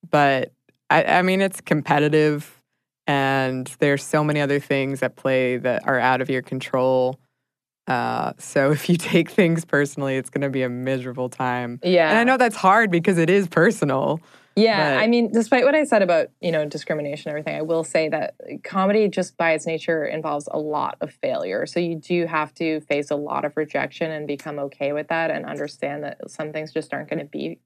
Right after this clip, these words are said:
Speaker 2: there for <laughs> you. Um,
Speaker 1: Mm-hmm.
Speaker 2: yeah.
Speaker 1: Yeah, and I always try to, you know, silver linings it and think, "Well, this is more material <laughs> that I can,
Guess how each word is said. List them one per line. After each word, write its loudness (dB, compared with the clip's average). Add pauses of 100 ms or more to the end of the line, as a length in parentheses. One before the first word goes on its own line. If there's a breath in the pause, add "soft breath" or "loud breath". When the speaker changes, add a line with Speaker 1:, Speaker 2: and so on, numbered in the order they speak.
(160)
Speaker 2:
there 0
for 0
<laughs> 4
you. 4 (520 loud breath)
Um, 4
Speaker 1:
Mm-hmm. 2 (180)
Speaker 2:
yeah. 2 (1700)
Speaker 1:
Yeah, 4 (120)
and 0
I 4
always 2
try 4
to, 2 (320)
you 0
know, 0
silver 0
linings 0
it 0
and -10
think, -6
"Well, 2
this -4
is -8 (120)
more 2
material 2
<laughs> -4
that 2
I 2
can, 0